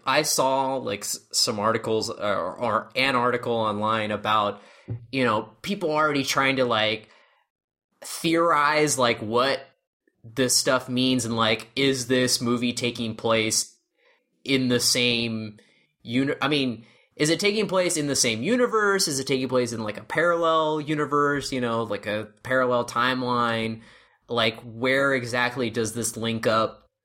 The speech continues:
if it does at all, with Cloverfield? Um,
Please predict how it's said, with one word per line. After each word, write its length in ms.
if 220
it 260
does 240
at 80
all, 460
with 400
Cloverfield? 840
Um, 680